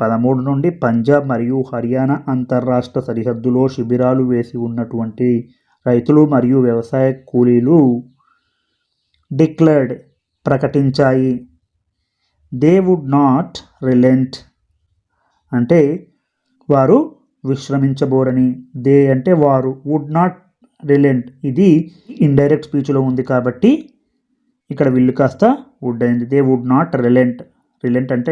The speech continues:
విశ్రమించడం. They would not relent విశ్రమించబోము. Unless their demands are met వారి యొక్క డిమాండ్లు నెరవేరే వరకు వెనక్కి తగ్గమని లేదా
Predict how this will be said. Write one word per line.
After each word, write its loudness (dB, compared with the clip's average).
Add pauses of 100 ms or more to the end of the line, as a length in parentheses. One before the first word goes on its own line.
విశ్రమించడం. -2 (120)
They 0
would 0
not 0 (220)
relent 0 (100)
విశ్రమించబోము. -2 (200)
Unless 2 (320)
their 0 (100)
demands -2
are -4
met -6 (880)
వారి 2
యొక్క 0 (580)
డిమాండ్లు 4
నెరవేరే 4
వరకు 2 (360)
వెనక్కి -6 (100)
తగ్గమని 0 (300)
లేదా 0